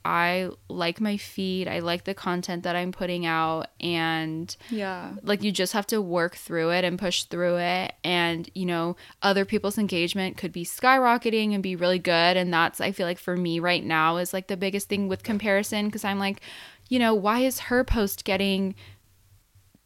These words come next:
Speaker 1: five thousand likes and, like, mine's not, and they look very similar? Like, I just don't get it. So that's when I feel like
Speaker 2: Mm-hmm.
Speaker 1: I have to catch myself and be like, "Okay,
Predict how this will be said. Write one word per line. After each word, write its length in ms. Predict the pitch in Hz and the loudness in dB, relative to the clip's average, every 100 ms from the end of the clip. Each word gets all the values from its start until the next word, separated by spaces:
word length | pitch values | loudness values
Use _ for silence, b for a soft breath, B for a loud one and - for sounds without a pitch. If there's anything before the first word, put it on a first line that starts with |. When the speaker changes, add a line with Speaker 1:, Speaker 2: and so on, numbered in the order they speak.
| - | 4
Speaker 1:
five 260 | 214 202 | 6 6
thousand 500 | - 202 185 180 180 | 2 2 2 2 0
likes 440 | 175 175 170 - - | 2 2 0 -4 -6
and, 120 | 190 | -4
like, 140 | 180 | -2
mine's 400 | 190 202 196 190 | 0 0 0 0
not, 340 | 214 220 196 180 | 0 2 4 2
and 100 | 175 185 | 2 0
they 120 | 185 | 0
look 160 | 190 190 | -2 -2
very 240 | 185 190 | -2 -2
similar? 520 | - 208 202 180 175 | -2 -2 0 0 -2
Like, 160 | 175 185 | -2 -4
I 100 | 185 | -4
just 180 | 180 - | -4 -4
don't 200 | 175 175 | -6 -2
get 180 | 190 196 | 0 2
it. 380 | 170 170 233 - - _ - - - - - | 2 0 -4 -8 -20 _ -20 -20 -20 -20 -8
So 160 | - | 2
that's 220 | 214 190 196 | 6 6 6
when 120 | 190 | 2
I 100 | 185 | 2
feel 140 | 185 | 0
like 80 | 170 | -2
Speaker 2:
Mm-hmm. 40 | 180 | -2
Speaker 1:
I 20 | |
have 100 | 185 | -4
to 100 | 180 | -6
catch 300 | - 175 - | -6 -8 -6
myself 440 | 175 180 87 87 - | -8 -4 -4 -4 -6
and 80 | 190 | -6
be 80 | |
like, 200 | - - - | -6 -6 -6
"Okay, 400 | 196 180 185 | -4 -2 -2